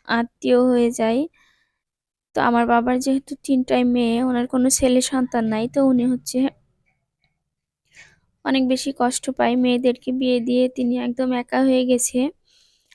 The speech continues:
আমার একটা ছোট বোন আছে বাড়িতে, সে লেখাপড়া করে। তারপরেও তো বাবার কাছে সব সন্তানরাই মনে করেন যে সমান ভালোবাসার অধিকারী। তো আমরা যেহেতু তাদের কাছে নাই, এজন্য আমাদেরকে একটু বেশি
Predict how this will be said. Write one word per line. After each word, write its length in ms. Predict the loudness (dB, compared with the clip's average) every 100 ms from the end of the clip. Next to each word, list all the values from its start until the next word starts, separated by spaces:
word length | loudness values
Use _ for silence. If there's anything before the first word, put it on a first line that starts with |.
| -4
আমার 160 | 0 2
একটা 220 | 0 -4
ছোট 240 | -4 -4 -4
বোন 260 | -2 0 0
আছে 240 | 0 -2 -2
বাড়িতে, 360 | -2 -2 -2 -4
সে 160 | -2 -2
লেখাপড়া 520 | -2 -4 -6 -4 -4
করে। 280 | -2 -2 0 -4 _ _ _ _ _ _ _ -20 -20 -20 _ _ _ -6
তারপরেও 440 | -2 0 0 0 0
তো 140 | -2
বাবার 320 | 0 0 0 -2
কাছে 260 | -4 -4 -4
সব 240 | -2 -2 -2
সন্তানরাই 680 | -2 -2 -2 -2 -2 -2
মনে 260 | -2 -2 -4
করেন 280 | -4 -4 -2
যে 100 | -4
সমান 360 | -4 -2 -2 0
ভালোবাসার 560 | 0 -2 0 -2 -2 -2
অধিকারী। 540 | -2 -2 -4 -2 -2 -4 -6 _ -20 -20 _
তো 100 | -2
আমরা 260 | 2 2 0
যেহেতু 340 | 0 0 -2
তাদের 300 | -2 -2 -2 -2
কাছে 280 | -4 -2 -2
নাই, 260 | 0 0 -2 -6 _ _ _ _ _ _ _ 0
এজন্য 320 | 2 4 4
আমাদেরকে 600 | 4 4 2 0 -2 -2 -2
একটু 200 | -2 0 2
বেশি 380 | 2 2 2